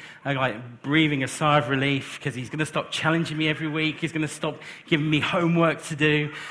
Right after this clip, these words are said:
uh, and all those sorts of things. And so, uh, we are heading on the home straight, as it were. And so, um, we've been, we've been looking at this phrase every week. Sorry, this is really loose.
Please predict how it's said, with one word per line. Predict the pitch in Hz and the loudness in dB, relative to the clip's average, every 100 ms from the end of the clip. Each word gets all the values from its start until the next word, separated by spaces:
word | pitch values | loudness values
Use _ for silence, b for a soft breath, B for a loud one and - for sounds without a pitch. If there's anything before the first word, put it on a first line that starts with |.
| B - | B 0
uh, | 151 139 135 | 2 4 2
and | 151 | 0
all | 151 | 2
those | 151 143 | 0 0
sorts | 123 - | -6 -6
of | 135 | -4
things. | 127 123 113 | -4 -4 -8
And | 139 | -8
so, | - 165 151 B B B B | 2 2 2 B B B B
uh, | 147 156 151 | 6 6 8
we | 170 | 8
are | 180 190 175 | 8 8 4
heading | - 190 180 170 - | 4 2 4 0 0
on | 160 151 | 0 0
the | |
home | 135 160 156 | 2 0 0
straight, | - - 151 127 - B B B | -4 0 2 2 -2 B B B
as | 135 143 | 0 0
it | 127 | 0
were. | 139 117 110 B B B | 2 2 0 B B B
And | 160 170 | 2 2
so, | - 214 202 202 170 | 6 10 10 8 4
um, | 180 190 190 185 165 - - - - - - - - - _ _ - - | 8 8 8 2 -8 -16 -20 -18 -18 -18 -18 -18 -18 -20 _ _ -18 2
we've | 180 185 | 4 6
been, | 190 180 | 4 4
we've | 202 | 4
been | 208 214 | 6 4
looking | 208 202 | 4 2
at | 170 | 4
this | 180 - | 2 0
phrase | - 185 180 151 - | 4 8 10 8 4
every | 170 160 160 | 0 0 0
week. | 151 160 131 - - - - | 2 2 0 -4 -16 -16 -12
Sorry, | 101 | -8
this | 120 - | -8 -6
is | 101 - - | -8 -10 -16
really | 104 135 160 | -10 -8 -8
loose. | 202 165 | -8 -12